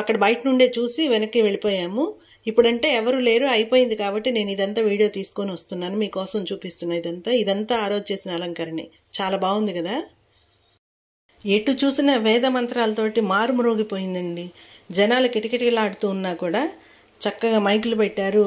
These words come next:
అందరికీ అన్నీ వినపడే విధంగా, స్పష్టంగా వినపడే విధంగా కూడా వాళ్ళు ఏర్పాట్లు అయితే చాలా బాగా చేశారు. ఇవన్నీ చూస్తున్నారు కదా, ఇవన్నీ ఆ రోజు హోమద్రవ్యాలకు ఉపయోగించినవి అనమాట, యాగ-, యాగ-,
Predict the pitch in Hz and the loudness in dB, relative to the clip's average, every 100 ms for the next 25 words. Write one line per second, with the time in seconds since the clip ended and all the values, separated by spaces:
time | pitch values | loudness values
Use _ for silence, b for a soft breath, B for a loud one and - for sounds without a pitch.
0 | 170 208 220 247 254 247 233 175 202 233 | 0 0 0 2 0 2 2 2 0 0
1 | 262 269 220 - - 208 214 233 226 208 | 2 2 0 -6 -6 -2 -2 0 0 0
2 | 185 196 190 185 - 190 190 - 240 247 | -2 -6 -6 -6 -6 -2 0 0 0 0
3 | 214 196 208 202 185 196 196 190 196 285 | 0 -4 -6 -6 -6 -6 -8 -8 -6 -6
4 | - B B - 185 185 190 220 214 196 | -6 B B -4 0 0 0 -2 -2 -2
5 | 190 190 170 180 190 175 170 190 214 196 | -2 -2 -2 -2 -4 -4 -4 -2 0 0
6 | 196 220 233 214 208 220 202 190 214 220 | 0 0 2 2 2 0 -4 -4 -4 -2
7 | 196 208 233 254 208 196 208 208 330 403 | 0 0 2 2 2 0 0 0 -2 -6
8 | B B B - 226 247 233 226 220 208 | B B B 0 4 4 4 4 2 0
9 | 214 190 214 196 185 175 175 170 170 160 | 0 -2 -2 -2 -2 -4 -4 -4 -4 -4
10 | 165 175 196 202 180 185 190 208 190 | -4 -2 -2 -2 -2 0 0 0 -4